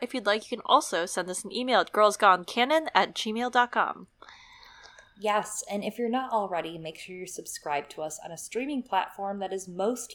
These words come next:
Speaker 2: convenient to you. So you get all of our feed updates.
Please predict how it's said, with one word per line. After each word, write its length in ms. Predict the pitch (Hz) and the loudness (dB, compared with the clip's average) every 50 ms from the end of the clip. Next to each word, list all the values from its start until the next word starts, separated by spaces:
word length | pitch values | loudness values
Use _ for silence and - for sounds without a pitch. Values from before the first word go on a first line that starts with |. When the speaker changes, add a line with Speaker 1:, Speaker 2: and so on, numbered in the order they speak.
| - - | -16 -10
Speaker 2:
convenient 560 | 311 277 240 - 175 160 156 156 156 151 - | -8 -8 -6 -6 -8 -8 -10 -12 -14 -12 -12
to 120 | - - 165 | -14 -14 -12
you. 300 | 151 165 185 165 120 - | -10 -8 -6 -6 -6 -8
So 160 | - - - | -8 -10 -8
you 60 | - | -4
get 180 | 170 170 - - - - | -4 -4 -4 -4 0 4
all 240 | 233 247 262 277 | 6 8 8 8
of 80 | 269 - | 6 4
our 140 | 254 240 233 | 2 2 0
feed 340 | - - 220 208 202 196 220 - | -2 -6 -8 -6 -6 -6 -4 -4
updates. 580 | - 160 - - - 156 143 147 - - - | -4 -4 -6 -4 -6 -6 -6 -6 -8 -10 -12